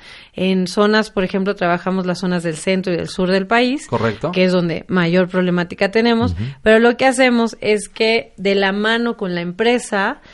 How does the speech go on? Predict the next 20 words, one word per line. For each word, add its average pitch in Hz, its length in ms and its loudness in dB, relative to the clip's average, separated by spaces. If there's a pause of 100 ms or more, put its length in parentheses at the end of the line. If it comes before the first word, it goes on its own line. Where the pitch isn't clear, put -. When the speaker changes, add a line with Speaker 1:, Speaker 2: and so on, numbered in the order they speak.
(180)
Speaker 1:
nosotros 196 480 -2
llevamos 185 580 0
en 180 220 -4
el 233 160 2
modelo 269 400 0
del 262 200 -2
aula 208 320 0
estas - 440 -10
tres 175 260 -4
áreas. - 380 -10 (360)
Una 269 420 4 (200)
que 214 120 0
la 190 100 0
hacemos 220 500 0
es 190 220 -2
desde 180 260 -2
el 180 80 0
acta 220 240 0
de 262 60 -2
nacimiento, 254 680 -2